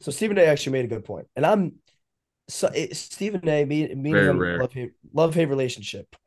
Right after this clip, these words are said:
Speaker 1: 'Cause I feel like I used to agree with a lot of what he said. Nowadays, he's, his ego is ginormous. And I don't know if I really should be saying this on the, one of the, a s-, a small <laughs> platform like,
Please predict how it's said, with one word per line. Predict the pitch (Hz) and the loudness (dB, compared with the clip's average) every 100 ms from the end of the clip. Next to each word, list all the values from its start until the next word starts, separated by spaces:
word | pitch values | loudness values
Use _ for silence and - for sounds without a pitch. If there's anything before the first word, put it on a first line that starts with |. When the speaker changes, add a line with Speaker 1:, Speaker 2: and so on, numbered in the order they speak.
| - | -8
Speaker 1:
'Cause | - | -2
I | 135 | -2
feel | 165 165 | 0 2
like | 156 135 | 2 0
I | 131 | -2
used | 131 156 160 | -2 -4 -4
to | 165 | -4
agree | 139 151 | 0 0
with | 139 | 0
a | 120 | -2
lot | 131 135 | 2 2
of | |
what | 131 131 | 2 0
he | |
said. | 127 - 135 135 _ _ _ - | -2 2 2 2 _ _ _ -14
Nowadays, | 117 127 135 131 131 127 127 | -4 0 0 0 0 -2 -4
he's, | - 127 117 - | -6 -6 -6 -8
his | 123 127 117 | -4 -6 -4
ego | 127 123 131 127 | -6 2 2 4
is | 117 110 | 0 -4
ginormous. | 120 120 120 113 120 139 151 - _ _ _ _ - | -6 0 0 0 -2 -4 -4 -10 _ _ _ _ -10
And | 123 | -4
I | 123 | -2
don't | 127 123 | -2 0
know | 127 | -2
if | 123 | -2
I | |
really | 117 120 | -4 -4
should | 120 113 | -6 -8
be | |
saying | - 117 120 | -8 -6 -6
this | 117 | -6
on | 117 | -6
the, | 107 107 | -6 -8
one | 117 120 | -8 -8
of | |
the, | 113 113 - | -8 -10 -10
a | |
s-, | 123 - | -10 -8
a | 120 | -8
small | - 123 123 127 | -6 -2 0 0
<laughs> | - | 0
platform | 127 123 156 156 175 147 | -4 -2 -2 0 0 0
like, | 147 131 | 0 -2